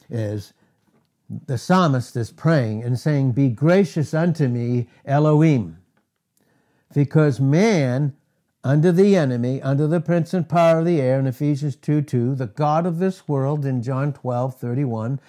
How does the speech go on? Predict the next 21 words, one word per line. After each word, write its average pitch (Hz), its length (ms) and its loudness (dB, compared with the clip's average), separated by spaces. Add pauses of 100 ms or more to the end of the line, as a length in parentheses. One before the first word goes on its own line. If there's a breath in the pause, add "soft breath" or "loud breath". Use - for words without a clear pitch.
(480 soft breath)
and 120 240 -2
fourteen 151 560 -2
thirty 127 540 -4 (240 soft breath)
and 113 200 -4
Second 139 380 -4
Corinthians 143 560 -2
four 131 340 -4
four, 120 300 -4
the 117 80 -4
prince 147 380 -4
of 160 80 -6
the 170 80 -4
power 147 720 -2
of 151 100 -2
the 185 240 0
air, 131 440 -4 (720)
the 127 80 -4
power 160 500 2
of 180 80 2
his 180 220 0
lies. 151 800 2